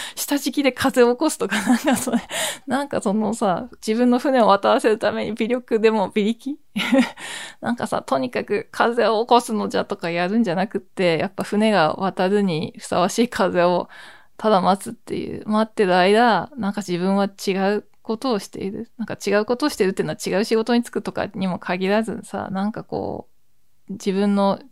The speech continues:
さ、小説を書くにしても、書いてるにしても、なんていうのかな。その満足できる、なんか楽しい生活になるようにするっていうのは、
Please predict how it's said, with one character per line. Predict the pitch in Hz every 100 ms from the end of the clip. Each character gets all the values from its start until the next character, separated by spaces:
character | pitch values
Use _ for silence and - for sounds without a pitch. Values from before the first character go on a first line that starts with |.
| - -
さ、 | 190 185
小 | 214 208
説 | 220
を | 220 226
書 | 220
く | - 202
に | 196
し |
て | - 208
も、 | - -
書 | 233 226
い | 240
て | 233
る | 214 214
に | 233
し | -
て | 277
も、 | 269 254 240 240 - - - - - _ -
な | 220 202
ん | 202 208 -
て | 185
い |
う | 160
の | 160
か | -
な。 | - - 233 226 - - - - - - - - - -
そ | - -
の | 185
満 | 196 226 226
足 | 202 165
で | 170
き | - 190
る、 | 208 - - - -
な | 202
ん |
か | 170 -
楽 | 202 208
し | 240
い | 240
生 | 214 185
活 | 185 175 185
に | 180
な | 190
る | 180
よ | 175 170
う |
に | 175 175 175 - _ _ _ _ _ _ _ _ - - -
す | -
る | 208 220
っ |
て | - - 180
い |
う | 156
の | 185 -
は、 | - - 240